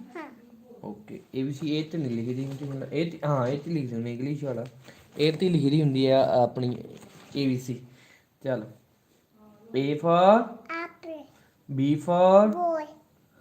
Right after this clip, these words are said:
Speaker 2: C for
Speaker 1: Cat।
Speaker 2: D for
Speaker 1: Dog।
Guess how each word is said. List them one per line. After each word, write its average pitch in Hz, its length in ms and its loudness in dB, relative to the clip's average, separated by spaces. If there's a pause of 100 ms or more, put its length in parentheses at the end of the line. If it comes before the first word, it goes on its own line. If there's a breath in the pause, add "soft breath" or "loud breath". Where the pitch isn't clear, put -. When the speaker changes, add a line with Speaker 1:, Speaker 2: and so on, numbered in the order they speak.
(180)
Speaker 2:
C 147 200 -6
for 175 560 6
Speaker 1:
Cat। - 560 -8 (340)
Speaker 2:
D 131 160 0
for 175 520 6 (540)
Speaker 1:
Dog। 330 380 -6